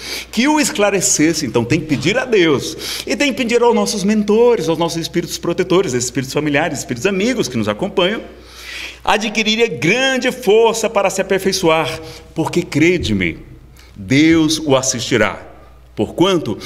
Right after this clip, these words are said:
questionai-vos, interrogai-vos sobre o que tendes feito e com que objetivo agistes em dada circunstância. Qual era o nosso objetivo? Será que era agradar os outros? Será que era problema de autoestima? Será que era orgulho? Será que era vaidade?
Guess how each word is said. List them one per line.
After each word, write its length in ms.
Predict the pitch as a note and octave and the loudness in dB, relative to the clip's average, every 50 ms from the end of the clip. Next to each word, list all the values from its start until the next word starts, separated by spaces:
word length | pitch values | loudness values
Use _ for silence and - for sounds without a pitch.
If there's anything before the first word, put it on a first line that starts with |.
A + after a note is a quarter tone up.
| - - - - - | -10 -10 -8 -4 -2
questionai-vos, 880 | A#3 G#3+ G#3+ - A#3+ G#3 F3+ E3+ F3+ E3+ D#3 - G2 F2 - - - - - - - - | -2 0 0 0 0 0 2 2 2 2 0 0 -2 -4 -6 -6 -6 -8 -12 -14 -8 -6
interrogai-vos 840 | C4+ C#4 - C4 A#3 A3+ A3 G#3 F#3 D3+ F3 G3 G#3 G#3 G3+ F3+ F#3+ F3 | -4 -2 0 0 0 0 0 0 0 2 2 4 4 2 2 0 0 0
sobre 260 | - G3+ G3 F#3 F#3+ | 0 0 0 0 0
o 20 | |
que 120 | - G3+ F#3 | 0 0 0
tendes 340 | - F#3+ F#3+ F#3 F#3 - | 0 0 0 0 0 -2
feito 560 | - - - E3+ F3 F3 F3+ F3 F3 F3+ - - | 0 0 2 4 4 4 4 2 0 -4 -4 -2
e 120 | - F3 | -4 -2
com 200 | - - G3+ G3 | 0 0 0 0
que 200 | - - G3 B3 | 0 0 0 0
objetivo 960 | C#4 C#4 C#4+ C#4 A#3+ G3+ B3 C4+ - - - G3+ A3+ B3+ C4+ B3+ C#4+ D4 C#4+ - | 2 2 0 0 0 0 0 -2 -2 -2 -2 0 0 0 0 0 -2 -2 0 2
agistes 640 | B3 A3+ F#3+ C3 A2+ C3 E3 G#3+ A3+ - - A#3+ - | 2 2 2 0 0 0 0 0 0 0 0 0 0
em 120 | A3+ G#3 E3 | 0 0 2
dada 180 | D#3 D#3+ F3 | 2 2 2
circunstância. 720 | F3 - - A#3 - F4 F4 - - F#3 F3 - - - C3+ - - - - - - - - - - | 0 -2 -4 -4 -4 -4 -4 -2 -2 -2 -2 -2 -4 -6 -10 -14 -16 -20 -20 -20 -20 -20 -20 -10 -6
Qual 140 | G4+ G#4 | -2 -2
era 80 | G4+ F#4 | 0 2
o 40 | E3+ | 2
nosso 200 | C#3+ A#2+ - - | 2 0 0 -2
objetivo? 460 | A2 G2+ G2+ G#2+ - - - G2 F#2 - - - - - - - - - - - - - - - - - - - - - | -4 -2 -2 -4 -4 -6 -8 -12 -12 -14 -14 -20 -20 -20 -20 -20 -20 -20 -20 -20 -20 -20 -20 -20 -20 -20 -20 -20 -16 -10
Será 340 | - - C3 B2 C3+ D#3+ E3 | -4 0 2 2 2 2 0
que 100 | - C#3+ | 0 0
era 120 | B2 A#2+ | 0 0
agradar 340 | A2 A2 A2 G#2+ A2+ A2 G2+ | 0 2 0 2 0 0 -2
os 160 | F#2 E2 F#2+ | -4 -6 -4
outros? 340 | A2+ D3 D#3 D#3 - - - | -4 -2 -2 -4 -4 -6 -4
Será 120 | A#2+ C#3+ | -2 0
que 80 | D#3 E3 | 0 0
era 80 | C#3 | 0
problema 220 | A#2+ A#2+ A#2 A#2 A#2 | 0 -2 0 0 0
de 60 | A#2 | 0
autoestima? 640 | G#2+ G#2+ G#2+ - - - - C3 D#3 D#3 B2+ A2 - - - - - - | -2 -2 -4 -8 -8 -6 -4 -4 -4 -4 -4 -6 -8 -10 -14 -14 -12 -6
Será 280 | - - - F#3+ G3 | -4 0 2 2 2
que 100 | F#3 F3+ | 2 0
era 300 | E3 D#3 C#3+ C3 - - - | 0 0 -2 -4 -6 -8 -10
orgulho? 560 | A2 F#2+ G2 F#2+ - D3+ F3+ F#3 D#3+ B2 - - - - | -10 -10 -6 -2 2 2 2 2 2 0 -2 -6 -10 -10
Será 260 | - - G3 F#3+ F#3+ | -6 -2 0 0 0
que 120 | F3+ - E3 | 0 0 0
era 100 | D3 C#3+ | 0 0
vaidade? 500 | B2+ C3 A#2+ G#2 - - C3 C#3+ C3+ | 0 -2 -2 -2 -4 -6 -6 -8 -8